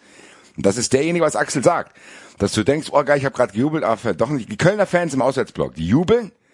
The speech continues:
dann stehen die wieder da und denken, oh fuck, und dann jubeln die nochmal. Das ist jetzt nicht so, dass du denkst, geil, wir haben in der zweiundachtzigsten Minute glücklich das eins eins in Frankfurt gemacht und wir haben danach zehn Minuten durchgefeiert. Nee,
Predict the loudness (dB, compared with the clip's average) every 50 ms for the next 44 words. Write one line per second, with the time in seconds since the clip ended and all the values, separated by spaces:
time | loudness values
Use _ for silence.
0 | _ _ _ _ _ _ _ _ _ _ _ _ _ _ _ _ _ _ _ _
1 | -6 -6 -2 0 0 0 0 0 -2 0 -2 2 2 0 0 2 0 -2 -2 -2
2 | -4 -4 -6 -2 0 0 0 -2 -6 -18 -20 _ _ _ _ _ _ _ _ _
3 | _ _ _ _ _ _ _ _ _ _ 2 2 4 2 2 0 0 0 -2 0
4 | 0 0 -2 -2 -6 -8 -8 -8 -12 -16 _ _ _ _ _ _ _ _ _ _
5 | -4 -2 -2 0 0 0 -2 0 0 0 0 2 0 0 0 0 0 2 2 0
6 | -2 0 -2 -2 -2 -2 -4 -6 _ -2 0 2 2 0 0 0 0 0 0 0
7 | -2 -2 -2 -2 -4 -2 -2 -4 -4 -2 -4 -2 0 2 2 2 2 2 0 0
8 | -2 -2 0 -2 -2 -2 -2 -6 -4 -2 0 0 2 2 2 0 0 0 0 0
9 | 0 -2 -2 0 0 -2 0 0 -2 -2 0 2 2 2 0 -2 -2 -2 0 0
10 | 0 0 0 0 0 0 -2 -2 0 0 0 2 0 0 0 -2 -2 -2 -4 -8
11 | -4 -2 -2 -2 -2 0 0 0 0 0